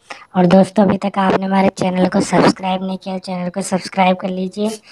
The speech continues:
और वीडियो को लाइक भी कर दीजिए और एक सुंदर सा प्यारा सा कमेंट भी कर दीजिए।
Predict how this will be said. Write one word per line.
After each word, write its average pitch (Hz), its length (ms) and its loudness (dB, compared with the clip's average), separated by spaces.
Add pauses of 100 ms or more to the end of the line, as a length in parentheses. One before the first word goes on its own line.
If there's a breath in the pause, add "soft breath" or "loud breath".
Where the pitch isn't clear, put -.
(320 loud breath)
और 185 100 2
वीडियो 180 380 4
को 180 80 0
लाइक 180 360 4
भी 190 120 -2
कर 190 120 -4
दीजिए 185 320 0
और 190 100 8
एक 190 200 4
सुंदर 180 280 6
सा 196 180 0
प्यारा 185 320 2
सा 180 140 -12
कमेंट 180 440 0
भी 185 80 -2
कर 185 200 -2
दीजिए। 160 380 -6